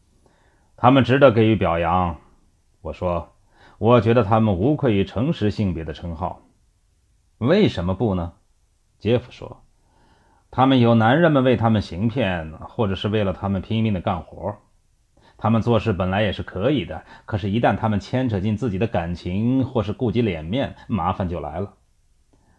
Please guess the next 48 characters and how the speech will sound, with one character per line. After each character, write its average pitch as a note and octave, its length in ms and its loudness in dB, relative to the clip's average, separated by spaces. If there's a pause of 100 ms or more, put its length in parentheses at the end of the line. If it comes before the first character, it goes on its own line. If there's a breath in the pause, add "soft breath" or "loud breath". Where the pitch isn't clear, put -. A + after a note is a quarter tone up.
(100)
那 C#3 280 0
时 E2+ 400 -8
你 G2 120 -2
恨 C#3+ 280 0
不 G#2 80 0
得 A#2+ 100 0
哪 G2+ 180 2
怕 A#2 140 -2
是 C3+ 120 -2
有 F#2 140 0
个 G#2+ 120 -2
笨 G#2+ 260 0
手 F#2 180 -2
笨 G#2 240 0
脚、 F2 460 -2
胡 A2 260 -2
子 F#2+ 120 -6
拉 G#2+ 240 -2
碴、 A2+ 280 -2
拖 G#2 220 -4
儿 A2 140 0
带 A2 180 2
女、 F2 300 -4 (260 soft breath)
债 G2+ 240 0
务 F2+ 180 -4
缠 G#2 280 -4
身 A#2 120 -2
的 A#2 100 0
蠢 D#2+ 340 -12
汉， G2+ 460 -4
将 F2+ 140 -8
她 F#2 140 -4
取 - 240 -14
而 E2+ 160 -8
代 F#2+ 160 0
之。 F#2+ 240 -8 (880)
现 B2 240 2
在 A#2+ 440 4 (220)
我 B2 200 4
就 A2+ 80 2
来 G#2+ 140 4
讲 G2+ 220 0
一 A2 60 0
讲 G2 140 0
那 G#2 80 0
位 G#2 140 2
寡 E2+ 320 -8
妇。 - 180 -6